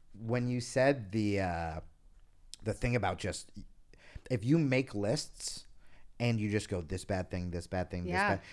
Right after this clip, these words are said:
Speaker 1: you will brainwash yourself into being like, "My life sucks." 'Cause I, again, the old version of me, a hundred percent would have done that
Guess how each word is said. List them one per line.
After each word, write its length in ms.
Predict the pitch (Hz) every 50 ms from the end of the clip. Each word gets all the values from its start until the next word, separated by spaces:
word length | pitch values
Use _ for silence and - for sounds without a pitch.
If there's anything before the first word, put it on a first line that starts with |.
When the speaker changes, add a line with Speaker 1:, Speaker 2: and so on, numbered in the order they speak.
| - -
Speaker 1:
you 140 | 101 117 135
will 160 | 151 156 151
brainwash 680 | 110 - - 92 101 120 147 139 104 90 92 95 - -
yourself 340 | 98 90 - 95 87 82 -
into 100 | 90 87
being 220 | 80 85 90 85 85
like, 200 | 82 80 80 82
"My 180 | 82 85 101 104
life 280 | 101 101 95 87 -
sucks." 460 | - - - - 95 98 95 - -
'Cause 120 | - 127 110
I, 140 | 110 120 127 127 120 107 104 101 - - - - - - - - - - -
again, 320 | 110 107 123 117 104 82 82
the 80 | 104 107
old 160 | 107 113 107
version 260 | 95 113 117 113 104 104
of 60 | 98
me, 100 | 110 127
a 60 | -
hundred 360 | - - - 127 117 98 90
percent 240 | - 87 - 85 76
would 40 | 78
have 80 | 78
done 140 | - 78 76
that 100 | 65 55